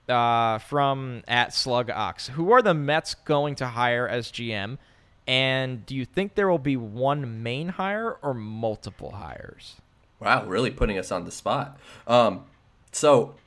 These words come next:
Speaker 1: <laughs>
Speaker 2: I
Speaker 1: Name
Speaker 2: yeah,
Speaker 1: someone.
Speaker 2: I,
Speaker 1: No.
Speaker 2: I, I don't know who they're going to hire, uh,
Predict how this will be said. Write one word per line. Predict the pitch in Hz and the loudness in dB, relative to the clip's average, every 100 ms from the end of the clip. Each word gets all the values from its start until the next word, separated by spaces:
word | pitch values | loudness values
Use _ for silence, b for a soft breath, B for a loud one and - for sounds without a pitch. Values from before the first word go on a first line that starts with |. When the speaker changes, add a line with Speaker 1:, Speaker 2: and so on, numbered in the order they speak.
| _ | _
Speaker 1:
<laughs> | - 143 - | -16 -4 0
Speaker 2:
I | |
Speaker 1:
Name | 185 180 151 | 6 6 6
Speaker 2:
yeah, | |
Speaker 1:
someone. | 175 185 135 135 120 | 6 8 8 6 2
Speaker 2:
I, | 117 156 | 0 2
Speaker 1:
No. | 180 208 | 6 6
Speaker 2:
I, | 196 165 147 135 156 | 8 8 6 6 6
I | |
don't | 370 277 | 6 2
know | 117 110 107 147 | 4 6 8 6
who | 214 | 4
they're | 233 | 2
going | 233 233 240 | 0 -2 0
to | 214 | 0
hire, | 233 254 285 247 | 2 2 -2 2
uh, | 127 123 120 | 6 6 6